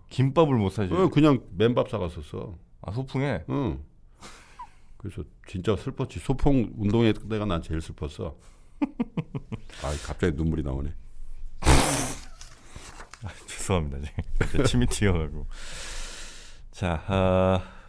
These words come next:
Speaker 1: 저희 경기 뉴스 브리핑은 요 정도로 좀 마무리하고요. 지금 많은 분들이,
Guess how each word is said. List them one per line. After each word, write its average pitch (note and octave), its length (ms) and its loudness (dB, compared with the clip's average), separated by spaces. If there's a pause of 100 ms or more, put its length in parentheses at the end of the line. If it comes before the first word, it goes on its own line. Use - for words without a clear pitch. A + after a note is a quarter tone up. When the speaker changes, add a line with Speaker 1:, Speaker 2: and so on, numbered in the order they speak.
(100)
Speaker 1:
저희 - 320 0 (140)
경기 A2 220 8
뉴스 A2 240 6
브리핑은 G2 580 4
요 E2+ 80 2
정도로 E2+ 380 2
좀 D#2 160 -4
마무리하고요. E2 540 -2
지금 F2 200 -4 (360)
많은 A#2 340 4
분들이, G2+ 680 2